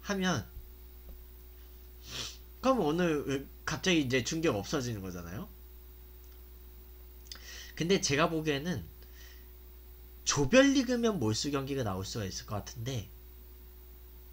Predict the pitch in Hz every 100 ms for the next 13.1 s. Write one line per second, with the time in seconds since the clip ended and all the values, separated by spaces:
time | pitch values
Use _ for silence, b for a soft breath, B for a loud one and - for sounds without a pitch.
0 | - - - - - - - - 131 127
1 | - - B B - - - - - -
2 | 104 120 143 262 294 277 247 214 - 104
3 | 120 302 349 349 320 170 104 - 131 147
4 | 139 113 92 107 - 95 90 - - 104
5 | - 110 131 101 - B B B - 131
6 | 127 139 214 226 190 113 - 90 87 90
7 | - - - - - - - B B B
8 | - 143 170 208 190 175 104 117 165 220
9 | 226 208 196 175 175 131 98 101 185 226
10 | B B B - - 170 170 165 123 117
11 | 214 196 185 175 156 - 123 - 107 123
12 | 214 226 180 110 - 95 104 - - -
13 | -